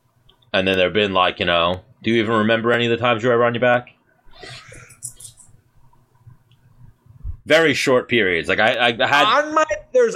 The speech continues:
Speaker 2: on my back, and then there's people having my back. Uh, people have had my back longer than I've been on my back.
Speaker 1: I'm saying, like,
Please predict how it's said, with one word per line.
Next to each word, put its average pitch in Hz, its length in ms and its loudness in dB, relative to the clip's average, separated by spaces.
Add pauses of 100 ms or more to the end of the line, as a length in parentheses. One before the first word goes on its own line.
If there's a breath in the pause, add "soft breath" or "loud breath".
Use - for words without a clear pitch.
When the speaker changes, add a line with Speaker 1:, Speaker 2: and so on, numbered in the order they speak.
(120)
Speaker 2:
on 294 360 2
my 339 260 2
back, 302 380 0
and 214 160 0
then 226 100 -2
there's 214 140 0
people 214 300 0
having 170 440 -2
my 131 160 0
back. 110 300 -6
Uh, 160 100 0
people 285 340 0
have 277 160 0
had 208 360 -2
my 254 160 4
back 247 560 0 (280 loud breath)
longer 208 300 2
than 175 140 2
I've 180 260 0
been 151 140 -2
on 160 240 0
my 113 120 0
back. - 400 -8 (360)
Speaker 1:
I'm 135 160 2
saying, 127 400 0
like, 117 300 2